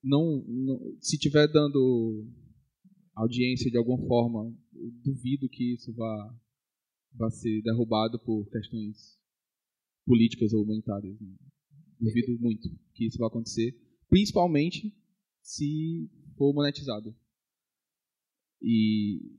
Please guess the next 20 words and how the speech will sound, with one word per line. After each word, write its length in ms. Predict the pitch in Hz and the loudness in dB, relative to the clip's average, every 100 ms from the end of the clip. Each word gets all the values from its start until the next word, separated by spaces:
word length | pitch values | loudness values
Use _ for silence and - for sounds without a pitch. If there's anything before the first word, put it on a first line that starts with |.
| - | -18
e 60 | - | -2
como 260 | 156 139 - _ | -2 -2 -10 _
tu 80 | 147 | 6
falou 320 | 147 151 143 | 8 8 6
a 60 | 131 | 2
história 260 | - 135 | 0 0
do, 440 | 131 120 113 98 - | 2 2 2 0 -2
do, 360 | 110 101 71 - | -4 -4 -6 -4
da 80 | - | 0
propaganda, 720 | - 123 117 147 156 123 147 _ _ _ - | 2 2 0 -4 -4 -6 -10 _ _ _ -2
no 320 | 135 143 135 | 4 4 6
Foro 140 | 156 151 | 4 4
de 80 | |
Teresina 400 | 156 156 139 156 | 4 2 2 -2
tá 120 | 165 165 | 0 0
assim 280 | - 151 | 0 -4
também, 500 | 143 131 139 156 170 160 | 2 4 4 2 -2 -4
né? 300 | 143 175 127 | -4 -4 -4
Eles, 460 | 135 123 - - - | -2 -6 -8 -16 -6
eles, 640 | 123 123 117 120 _ | -4 -2 -4 -8 _